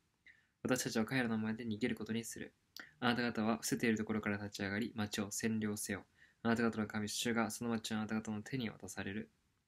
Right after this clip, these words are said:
その町を攻め取ったら、その町に火を放て、主の言葉通りに行うのだ。見よ、私はあなた方に命じる。ヨシュアはここではっきりとですね、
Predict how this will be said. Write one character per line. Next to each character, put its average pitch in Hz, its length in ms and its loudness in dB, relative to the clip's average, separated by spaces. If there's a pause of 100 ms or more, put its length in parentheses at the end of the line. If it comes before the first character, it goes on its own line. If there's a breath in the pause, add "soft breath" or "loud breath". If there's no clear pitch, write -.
(320 loud breath)
そ 143 120 2
の 143 60 6
町 143 180 2
を 135 80 2
攻 117 140 -2
め 113 40 0
取 113 140 0
っ - 40 -20
た - 120 -4
ら、 113 180 2
そ - 140 -2
の 117 60 2
町 110 220 0
に 101 60 0
火 - 180 -2
を 110 60 4
放 101 240 -4
て、 - 240 -8 (300 loud breath)
主 - 180 -2
の 127 80 6
言 110 180 0
葉 110 120 6
通 110 160 6
り 104 100 2
に 131 180 0
行 - 220 -4
う 104 40 0
の 101 260 0
だ。 - 180 -12 (480 loud breath)
見 113 100 4
よ、 104 220 2
私 110 280 -2
は 113 60 4
あ 107 60 2
な - 20 -4
た 104 60 0
方 104 220 -2
に 120 180 -2 (100)
命 98 220 -4
じ - 160 -8
る。 90 160 -6 (2250 loud breath)
ヨ 135 80 4
シ 135 180 4
ュ 101 60 6
ア 92 80 -2
は 98 360 0 (200)
こ - 100 -20
こ 107 140 2
で 101 280 2 (240)
は - 180 -8
っ - 40 -12
き 123 140 2
り 104 60 2
と 98 100 -4
で - 100 -10
す - 160 -8
ね、 101 240 -4